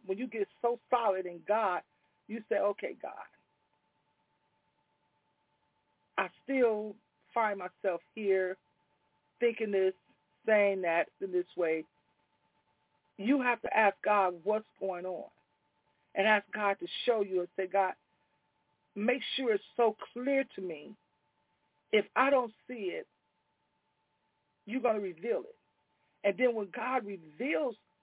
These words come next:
that person or that situation to you through somebody else's eyes and say, "I saw it, but you didn't, you missed it,"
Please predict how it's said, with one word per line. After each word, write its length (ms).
that 240
person 600
or 140
that 240
situation 640
to 80
you 240
through 240
somebody 420
else's 300
eyes 260
and 200
say, 260
"I 160
saw 200
it, 120
but 120
you 60
didn't, 320
you 120
missed 340
it," 140